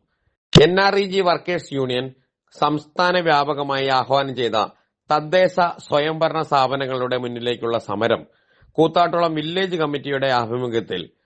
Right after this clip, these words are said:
കൂത്താട്ടോളം നഗരസഭയിൽ നടന്നു. കൂലി അറുന്നൂറ് രൂപയാക്കുക, തൊഴിൽ ദിനങ്ങൾ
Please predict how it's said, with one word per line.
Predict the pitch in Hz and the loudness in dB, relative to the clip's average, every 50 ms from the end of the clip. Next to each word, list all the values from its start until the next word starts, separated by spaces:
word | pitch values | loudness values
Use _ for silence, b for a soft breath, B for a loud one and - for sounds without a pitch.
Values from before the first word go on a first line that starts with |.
| _ _ _ | _ _ _
കൂത്താട്ടോളം | - 139 143 156 151 147 147 147 147 143 143 139 | -4 0 2 2 2 2 2 2 0 0 -2 -2
നഗരസഭയിൽ | 139 139 135 151 160 151 - 151 123 123 123 113 110 | -2 -2 0 0 -2 -2 -2 -4 -2 -2 -2 -2 -2
നടന്നു. | 104 95 90 85 82 76 - _ _ _ _ _ _ _ _ _ _ | -4 -6 -6 -8 -12 -14 -20 _ _ _ _ _ _ _ _ _ _
കൂലി | - 160 175 196 208 208 214 208 - - 143 | 0 4 4 4 4 4 2 -2 -2 -2 -2
അറുന്നൂറ് | 151 160 165 180 196 202 185 170 | -2 -2 -2 -2 -2 -2 0 0
രൂപയാക്കുക, | 160 151 151 151 151 143 127 113 113 117 120 120 127 143 - _ _ _ _ _ _ _ _ - | 0 2 2 4 2 2 0 -2 -4 -2 0 0 -2 -2 -8 _ _ _ _ _ _ _ _ 0
തൊഴിൽ | 160 175 185 208 | 0 0 0 0
ദിനങ്ങൾ | 208 180 180 170 165 160 160 165 | 0 0 0 0 2 2 0 -2